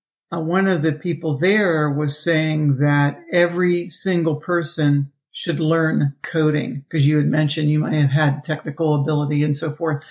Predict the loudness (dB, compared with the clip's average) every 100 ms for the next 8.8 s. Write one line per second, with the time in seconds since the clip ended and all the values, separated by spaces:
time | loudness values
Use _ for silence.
0 | -20 -20 _ _ _ 2 2 4 2 2
1 | 2 4 2 0 0 0 0 0 0 -4
2 | -4 -4 -4 -4 -6 -2 2 2 0 -6
3 | _ -4 -2 -2 0 -2 -2 -4 -2 -2
4 | 0 0 2 2 2 0 2 0 0 -2
5 | 0 -2 0 -2 -6 -10 -6 -4 0 0
6 | 2 0 0 0 0 -2 -6 0 2 2
7 | 2 0 0 0 0 -4 -4 0 0 0
8 | -2 -2 -4 -8 -2 2 2 0